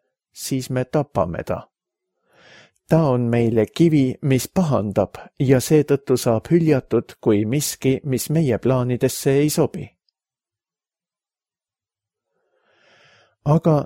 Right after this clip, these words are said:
see kivi saab nurgakiviks, mille alusele ehitatakse kogu inimkonna saatus. Jumala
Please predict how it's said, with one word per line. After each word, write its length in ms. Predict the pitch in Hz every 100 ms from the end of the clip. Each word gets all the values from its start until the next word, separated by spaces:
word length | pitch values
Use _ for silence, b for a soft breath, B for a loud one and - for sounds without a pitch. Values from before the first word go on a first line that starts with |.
| -
see 380 | - 135 113 107
kivi 320 | 147 143 127
saab 320 | - 113 117
nurgakiviks, 880 | 160 185 139 113 120 113 104 - -
mille 300 | 143 127 110
alusele 640 | 101 147 147 - 123 110 117
ehitatakse 840 | 151 143 123 - 113 - - 117 -
kogu 300 | - - 98
inimkonna 580 | 131 170 123 120 135 135
saatus. 680 | 143 104 - - - - - _ _ _ _ _ _ B B B B B
Jumala 640 | 127 156 165 120 107 104